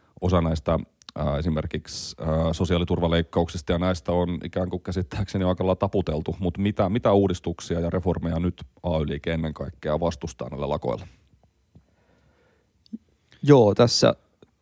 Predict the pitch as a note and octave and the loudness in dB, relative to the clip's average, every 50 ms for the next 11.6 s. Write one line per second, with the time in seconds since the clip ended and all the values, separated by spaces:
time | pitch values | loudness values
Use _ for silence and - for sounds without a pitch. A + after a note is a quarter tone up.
0 | _ _ - A#2 - - G#2+ G#2 G2+ G2 - - - A#2 A2 G#2 - _ _ _ | _ _ -4 -2 0 2 2 2 2 0 -2 -2 2 4 4 4 2 _ _ _
1 | - - - G1+ - - - G2 G2 - A2+ A2+ A#2 A2 F2+ C#2+ - F#2+ - E2 | -14 -14 -12 -12 -6 -2 0 0 2 2 4 6 6 6 4 4 2 0 0 -2
2 | C2+ - - A#2+ G#2 G#2 - - - - - - - E2+ D2+ E2 - - - - | -2 -4 -2 -2 -2 -2 -2 -2 -4 -4 -2 -2 -2 -2 -2 -4 -4 -8 -10 -10
3 | - - G2+ G2+ - F2 F2+ - - C#2 D2 B1 - - - - D2 D2+ C#2+ - | -6 0 0 2 2 2 2 0 0 0 0 0 0 -2 -2 -2 -2 0 0 0
4 | D#2 - - - - - - - - - _ _ _ _ _ - _ _ _ _ | 0 0 0 -2 -2 -2 -2 -6 -8 -10 _ _ _ _ _ -20 _ _ _ _
5 | - - - A2+ G#2 - - - _ _ - A#2 G#2+ G2 - - - - - - | -4 2 4 4 4 2 0 -6 _ _ 4 6 6 6 4 0 -6 -4 -4 -2
6 | A1 C#2 - _ - - - - - - _ - - _ _ _ _ _ _ _ | -2 -2 -4 _ -6 -6 -6 -8 -12 -20 _ -20 -20 _ _ _ _ _ _ _
7 | _ _ _ _ - - A2 G#2+ - - A2 A2+ G#2+ G2 - - - - - - | _ _ _ _ 0 2 2 2 2 4 6 8 8 8 6 4 -4 -16 -20 -20
8 | - - - - - A2+ G2+ F2+ F2 E2 - G#2+ G2 G#2+ A#2 G2 E2+ D#2 C#2+ C#2 | -20 -16 -10 -2 2 2 4 4 2 0 -2 -2 -2 0 2 2 2 2 0 -2
9 | - - - - - _ _ - - - - - - - - _ _ _ - - | -4 -8 -12 -20 -20 _ _ -18 -18 -18 -16 -16 -16 -18 -18 _ _ _ -20 -20
10 | - _ - - F2 A2+ A2+ G#2 G2+ - - G#2 - G#2+ G2+ G#2 G2 F#2+ - - | -20 _ -6 0 2 4 4 4 2 0 -2 -2 0 0 2 2 2 0 0 2
11 | A#2+ A2 G#2+ G#2+ G2 F2 F2+ - F#2+ A#2 - - | 2 4 4 4 4 2 2 0 -2 -2 -2 -4